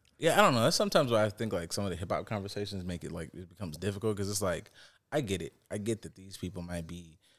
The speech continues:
commercially successful. I understand that labels and all the other stuff, p-, shit might be behind them, but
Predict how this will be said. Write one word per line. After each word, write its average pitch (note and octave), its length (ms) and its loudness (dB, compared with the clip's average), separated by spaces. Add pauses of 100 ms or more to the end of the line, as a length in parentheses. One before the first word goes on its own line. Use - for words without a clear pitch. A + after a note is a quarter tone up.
(180)
commercially A#2 400 2
successful. G2+ 840 2
I F#2 140 -4
understand F2 460 -4
that D#2+ 100 -8
labels F#2+ 380 -2
and F#2 80 -6
all F2 80 -4
the D#2 120 -4
other G2 100 0
stuff, - 440 -2 (220)
p-, - 160 -6
shit - 260 0
might G2 160 -2
be F#2+ 80 -2
behind F#2+ 340 0
them, F2+ 160 -4
but E2+ 280 -2